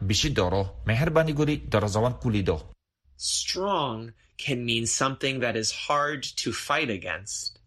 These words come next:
Speaker 2: Many students might understand this example.
Speaker 1: Stronger mani endilau honakan chis oit pare, zianor khelap mukabala goite bishi muskil. Besha bishi eskuila foinde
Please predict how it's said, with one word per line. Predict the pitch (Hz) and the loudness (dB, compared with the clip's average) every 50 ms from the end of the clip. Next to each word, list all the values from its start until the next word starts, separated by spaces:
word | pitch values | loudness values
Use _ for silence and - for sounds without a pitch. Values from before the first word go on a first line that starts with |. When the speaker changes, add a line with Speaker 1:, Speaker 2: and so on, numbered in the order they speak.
| _ _ _ _ _ _ - - 139 165 | _ _ _ _ _ _ -6 -2 -2 0
Speaker 2:
Many | 180 185 175 156 | 2 2 2 0
students | - - - - - 170 175 165 131 113 104 107 - - 127 | 0 0 -2 0 0 0 2 2 2 0 -2 -2 -6 -6 -4
might | 123 113 117 117 - - 107 | -2 -2 -2 0 0 0 0
understand | 110 107 107 101 - - - 117 107 104 101 101 98 - - | 0 0 -2 -2 -2 -2 -2 -2 -2 -2 -2 -4 -6 -10 -10
this | 110 110 131 143 143 - - | -4 -2 -2 0 0 -2 -4
example. | 95 92 95 98 87 87 85 - 82 76 78 101 - _ _ _ _ _ _ - - - - - 123 117 | -6 -8 -8 -6 -6 -6 -6 -6 -6 -6 -6 -8 -14 _ _ _ _ _ _ -12 -12 -10 -4 -2 0 0
Speaker 1:
Stronger | - - - 147 156 170 180 180 160 | 0 2 2 2 2 2 2 2 4
mani | 139 131 135 143 123 - - - 117 | 2 2 2 2 -2 -2 -2 0 0
endilau | 117 120 123 127 131 143 160 180 160 | 0 2 2 2 2 2 2 0 0
honakan | 151 135 139 143 143 - 151 143 143 | 0 0 0 0 0 0 -2 0 0
chis | - 110 - - - - | 0 0 0 0 0 0
oit | 120 110 - - | 0 0 0 0
pare, | 117 101 85 90 110 139 - - - - - - 85 82 | 0 2 4 2 2 0 -2 -6 -12 -8 -4 -2 0 2
zianor | 107 127 143 160 180 180 170 - | 4 4 4 4 2 0 0 0
khelap | - 147 147 143 143 139 120 | 2 4 4 4 2 2 -2
mukabala | 104 - 117 107 110 110 110 110 | 0 2 2 4 4 4 4 2
goite | 110 107 - - 147 143 - - 101 | 0 0 0 0 0 0 0 0 0
bishi | 101 - - - 104 | 0 2 2 2 2
muskil. | 95 - - - 92 85 82 - - - - - - - | 0 -2 -2 0 0 0 0 -2 -6 -10 -10 -8 -2 0
Besha | 113 117 - 190 175 | 0 2 4 2 2
bishi | 175 165 - - - 143 | 2 2 0 0 2 0
eskuila | - - 123 117 107 113 107 | 0 2 2 2 2 2 2
foinde | 120 117 113 110 120 | 2 0 2 4 4